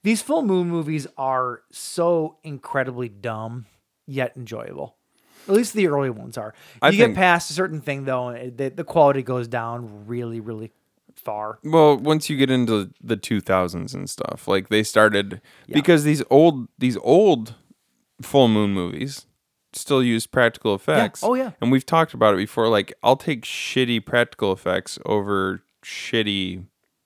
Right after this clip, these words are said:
Speaker 1: Digital effects.
Speaker 2: digital effects
Speaker 1: Yeah.
Speaker 2: any day,
Speaker 1: Any day of the
Speaker 2: because
Speaker 1: week.
Speaker 2: shitty practical effects still have, like, a certain charm to 'em, whereas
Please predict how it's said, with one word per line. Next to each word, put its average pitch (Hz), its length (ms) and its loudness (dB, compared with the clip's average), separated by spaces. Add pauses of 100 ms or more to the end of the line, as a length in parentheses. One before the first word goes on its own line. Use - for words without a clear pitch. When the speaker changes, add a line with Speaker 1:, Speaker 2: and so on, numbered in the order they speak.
(240)
Speaker 1:
Digital 120 380 -8
effects. 117 160 -10
Speaker 2:
digital 107 420 4
effects 92 340 -4
Speaker 1:
Yeah. - 80 -12
Speaker 2:
any 117 220 0
day, 92 160 -4
Speaker 1:
Any 170 200 0
day 143 80 4
of 120 140 6
the 110 60 -6
Speaker 2:
because 101 100 -10
Speaker 1:
week. - 100 -20
Speaker 2:
shitty 135 420 -2
practical 151 400 0
effects 107 360 -2
still 123 260 -4
have, 113 280 0
like, 98 220 -4
a 98 220 -6 (600)
certain 104 360 0
charm 120 340 0
to - 140 -8
'em, 107 260 -10 (100)
whereas 113 420 2